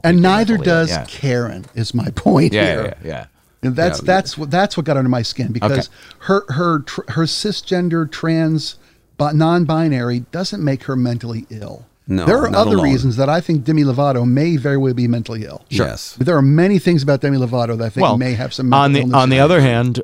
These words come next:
Speaker 2: um, many people of your political persuasion think that the recent president of the United States might have been mentally ill. You
Speaker 1: Which
Speaker 2: know,
Speaker 1: one, the
Speaker 2: th-, this
Speaker 1: current or before, former?
Speaker 2: <laughs> It doesn't matter which one, but for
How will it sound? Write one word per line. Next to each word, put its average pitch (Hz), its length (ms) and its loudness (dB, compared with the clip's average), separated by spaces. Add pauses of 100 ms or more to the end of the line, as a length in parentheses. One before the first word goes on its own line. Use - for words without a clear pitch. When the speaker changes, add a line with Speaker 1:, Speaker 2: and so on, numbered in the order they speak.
Speaker 2:
um, 107 320 2 (120)
many 117 440 2
people 98 500 -2
of 92 180 -6
your 95 300 -2
political 95 440 -2
persuasion 90 640 -4
think 90 300 -6
that 90 200 -8
the 87 80 -6
recent 85 560 -4
president 98 440 -2
of 78 80 -10
the 73 60 -12
United 78 240 -6
States 71 340 -10
might 67 200 -10
have 69 80 -10
been 69 160 -10
mentally 64 420 -12
ill. - 160 -20 (800)
You 139 120 4
Speaker 1:
Which 127 120 0
Speaker 2:
know, 143 40 2
Speaker 1:
one, 127 100 0
the 135 140 -2
Speaker 2:
th-, - 40 -8
this 170 160 0
Speaker 1:
current 151 120 -2
or - 20 -8 (120)
before, - 300 -10
former? 127 680 2
Speaker 2:
<laughs> - 40 -20
It 135 80 -2
doesn't 104 260 -2
matter 87 260 0
which 85 220 -8
one, 82 140 -8
but 107 220 -4
for 123 60 -4